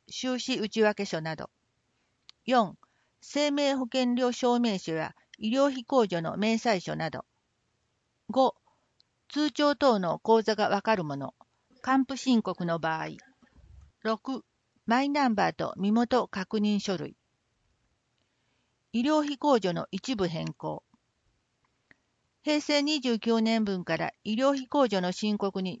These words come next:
病院などの領収書の添付が不要となりました。その代わりに医療費控除の明細書の添付が必要となりました。医療費の領収書は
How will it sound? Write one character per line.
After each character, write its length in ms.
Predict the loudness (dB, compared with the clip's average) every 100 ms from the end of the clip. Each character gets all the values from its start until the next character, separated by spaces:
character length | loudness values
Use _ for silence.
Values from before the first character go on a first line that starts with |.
| -2
病 240 | 2 2
院 120 | 2 0
な 120 | 0
ど 140 | 0
の 160 | -2 0
領 240 | 2 2
収 180 | 2 -2
書 140 | -2
の 120 | -2 -2
添 200 | -2 -2
付 160 | -4
が 160 | -6 -6
不 140 | -2
要 180 | 0 2
と 120 | 0
な 120 | -2
り 120 | -4 -6
ま 140 | -8
し 120 | -10
た。 180 | -14 -14 _ _ _ _ _ _ -2
そ 160 | 0
の 120 | 2
代 160 | 2 4
わ 120 | 4
り 140 | 2 -2
に 180 | -4 -6 _ _
医 100 | -4
療 220 | 0 2 2
費 160 | -2
控 240 | 0 2 2
除 140 | 2
の 140 | 0
明 220 | 0 0 2
細 220 | 2 0
書 180 | 0 -4
の 140 | -4
添 220 | -2 -2
付 160 | -2 -6
が 160 | -6 -8
必 300 | -14 -4 0
要 140 | 0
と 120 | 0
な 100 | -6
り 140 | -6 -8
ま 140 | -12
し 100 | -12
た。 160 | -12 -14 _ _ _ _ _ _ _ _
医 80 | -2
療 160 | 2 2
費 180 | 2 0
の 120 | 2
領 200 | 2 2
収 220 | 0 -4
書 180 | -2 -2
は 140 | -4